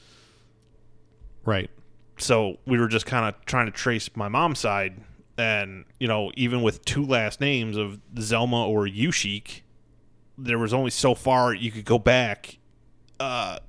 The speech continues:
Speaker 1: Well, right, 'cause at some point you're relying on Polish records.
Speaker 2: Sure, yeah.
Speaker 1: Like, which, good luck.
Speaker 2: Right.
Speaker 1: Uh, uh, especially 'cause,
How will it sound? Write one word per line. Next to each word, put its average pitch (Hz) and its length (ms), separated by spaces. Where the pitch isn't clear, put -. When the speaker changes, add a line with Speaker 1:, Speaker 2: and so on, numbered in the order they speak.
Speaker 1:
Well, 147 140
right, 156 180
'cause 117 120
at 117 120
some 156 160
point 135 180
you're 117 100
relying 110 400
on 95 260
Polish - 360
records. - 500
Speaker 2:
Sure, 127 320
yeah. 113 160
Speaker 1:
Like, 98 300
which, - 240
good 117 140
luck. 107 300
Speaker 2:
Right. 131 220
Speaker 1:
Uh, 143 60
uh, 135 120
especially 131 460
'cause, 98 400